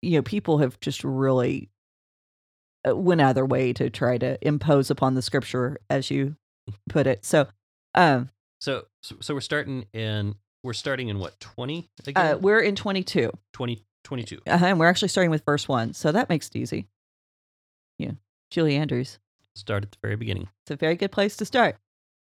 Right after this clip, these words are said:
Speaker 1: So,
Speaker 2: <laughs>
Speaker 1: <laughs> okay, so, uh, God calls Abraham in verse one, and he says, "Abram,"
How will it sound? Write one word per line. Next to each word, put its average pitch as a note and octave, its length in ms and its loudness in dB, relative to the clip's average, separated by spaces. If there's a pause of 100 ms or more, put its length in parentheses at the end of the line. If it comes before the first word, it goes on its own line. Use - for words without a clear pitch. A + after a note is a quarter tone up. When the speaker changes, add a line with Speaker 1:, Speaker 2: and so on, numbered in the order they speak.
(120)
Speaker 1:
So, D#3+ 560 -4 (240)
Speaker 2:
<laughs> E3+ 80 -2 (340)
Speaker 1:
<laughs> - 340 -4
okay, - 340 0
so, A3 320 4 (160)
uh, G3 300 6
God C4 340 4
calls G#3 360 6
Abraham D#3+ 440 2
in C3 100 2
verse C3+ 260 0
one, B2 320 2 (440)
and F3+ 180 6
he F3+ 140 4
says, F#3 200 2 (120)
"Abram," D3+ 500 6